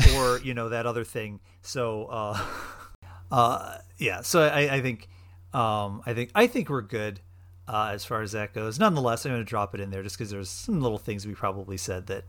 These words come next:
Speaker 2: uh, haven't officially come up, but, uh, eh.
Speaker 1: Yeah, there's, there's things that, yeah, are not really, there, there are things that I've been hoping,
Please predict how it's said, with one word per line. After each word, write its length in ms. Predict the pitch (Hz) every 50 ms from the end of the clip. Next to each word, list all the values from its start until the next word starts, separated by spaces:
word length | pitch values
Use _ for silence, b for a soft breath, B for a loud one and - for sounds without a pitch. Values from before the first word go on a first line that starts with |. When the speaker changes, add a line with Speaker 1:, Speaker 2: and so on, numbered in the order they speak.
| - -
Speaker 2:
uh, 140 | 101 95 95
haven't 340 | 95 104 101 95 92 95 - - -
officially 460 | - - - - 104 - - 98 92
come 240 | 90 - 110 98 92
up, 220 | 92 92 95 - - - - -
but, 280 | - - - - - -
uh, 180 | 98 92 92 92 - -
eh. 200 | - 127 107 95 - - - - - - -
Speaker 1:
Yeah, 140 | 277 262
there's, 180 | 240 220 202 -
there's 200 | - 202 180 -
things 260 | - 175 160 151 143
that, 220 | 143 131 117 - 131
yeah, 180 | 120 113 110
are 80 | 110 117
not 160 | 127 113 -
really, 300 | - 120 120 117 117 117 B B B B B B -
there, 140 | - 156 147
there 80 | 170
are 40 | 170
things 220 | - 247 233 220
that 100 | 190 180
I've 100 | 165 156 147
been 120 | 147 143
hoping, 400 | 123 120 156 151 147 139 135 127